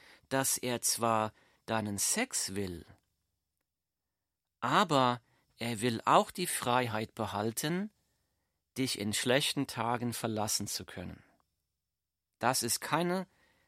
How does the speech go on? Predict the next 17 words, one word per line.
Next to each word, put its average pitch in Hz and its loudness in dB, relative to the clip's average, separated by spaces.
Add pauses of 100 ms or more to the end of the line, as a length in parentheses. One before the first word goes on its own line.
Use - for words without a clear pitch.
Sicherheit, 120 0
keine 143 -2
Geborgenheit, 120 -2 (100)
keine 156 0
selbstlose, 131 0
lebenslange 120 -4
Hingabe, 107 -4 (600)
die 110 -4
die 101 -6
Ehe 101 -6
braucht. - -10 (1700)
Gott 180 4
sagt 120 2
sogar, 117 2 (960)
du 135 0
sollst 147 2
nicht 147 4